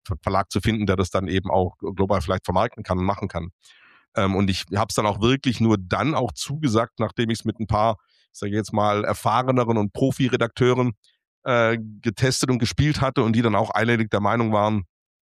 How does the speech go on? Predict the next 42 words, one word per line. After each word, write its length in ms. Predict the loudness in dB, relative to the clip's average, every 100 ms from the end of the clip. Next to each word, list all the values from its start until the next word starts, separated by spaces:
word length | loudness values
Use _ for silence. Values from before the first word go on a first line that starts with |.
| _ -8
da 280 | -2 0
muss 360 | 2 0 -2 -8 -12 -10
gameplaymäßig 560 | -2 -2 0 0 0 0
nichts 180 | -2 -2
mehr 120 | -2
gemacht 320 | 0 -2 0
werden, 180 | 0 2
da 60 | 0
muss 180 | -2
ein 40 | -4
bisschen 220 | -4 -4
Illustration 640 | -2 -4 -4 0 2 2
oder, 160 | 2 0
oder 220 | 0 -2
Grafikdesign, 720 | -2 -2 -2 -2 0 2 0 -2 -12 -20 -20 _
äh, 380 | 0 2 2 2
muss 340 | -2 -4 -6
ein 60 | -6
bisschen 160 | -4 -2
angepasst 440 | 0 0 -2 0
werden, 340 | 2 2 -2 -14 _ _ _
aber 220 | 0 0
es 120 | 0
muss 140 | -2 -2
jetzt 160 | 0
nicht 220 | 0 0 -2
vom 140 | -4
Spielmechanischen 800 | -2 2 4 2 0 -2 -2 -4
noch 100 | -4
was 180 | -4 -4
gemacht 320 | -4 -4 -8
werden. 300 | -10 -10 -18 -20 _
Das 260 | -4 -2 0
war 80 | 0
auch 100 | 0
der 140 | 0
einzige 380 | 0 0 0 0
Grund, 220 | 0 0
weswegen 300 | 0 0 0
ich 120 | -2
gesagt 280 | -2 -2 0
hab, 100 | -6